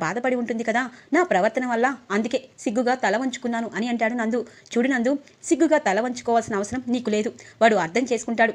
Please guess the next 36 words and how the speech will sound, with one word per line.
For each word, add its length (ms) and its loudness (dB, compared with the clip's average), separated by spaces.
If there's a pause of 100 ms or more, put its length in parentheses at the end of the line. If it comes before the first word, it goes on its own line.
(160)
కానీ 220 4
నీకు 160 2
ఒక 160 -12
గుడ్ 160 -2
న్యూస్ 180 0
చెప్పడానికి 400 0
వచ్చాను" 340 -2
అని 160 -2
అంటుంది 280 -4 (120)
లాస్య. 320 0 (320)
"నేను 120 6 (100)
ఉద్యోగం 360 2 (300)
రిజైన్ 300 4
చేశాను" 360 -2
అని 200 -4
చెప్పి 240 0
అంటుంది 320 -2
లాస్య. 280 2 (380)
"ఏంటి 220 4
లాస్య, 280 -2 (240)
నీకేమైనా 440 4
పిచ్చి 200 -6
పట్టిందా? 300 0 (360)
నాకు 200 4 (100)
ఉద్యోగం 320 2
పోయింది, 320 -2 (140)
ఇక 100 2 (440)
నీ 60 8 (120)
శాలరీతో 360 2 (220)
ఇల్లు 220 4
గడుస్తుంది, 340 0 (140)
ఇప్పుడు 260 -2
నువ్వు 160 0 (360)
రిజైన్ 280 4
చేయడం 240 2
ఏంటి? 160 0